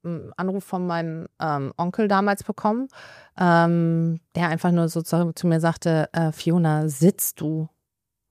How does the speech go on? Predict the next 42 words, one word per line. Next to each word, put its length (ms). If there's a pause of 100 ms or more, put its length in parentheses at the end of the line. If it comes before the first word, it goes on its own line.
(380)
Und 100
dann 220
war 160
ich 80
so, 420 (560)
„Warte 280
mal, 120
was 140
ist 100
los?“ 180
Und 160
dann, 180 (420)
ich, 260
ich 280
weiß 180
nicht 160
warum, 220
aber 100
ich 80
hab 100
sofort, 400
ich 160
wusste 200
es 80
sofort. 400
Und 100
ich 160
weiß 280
noch, 200 (960)
also 260
es 140
war 220
echt 340
heftig. 440
Das 220
war 160
im, 340
im 180
Januar, 600 (640)
ähm, 520
kalt, 720 (160)
Schnee 640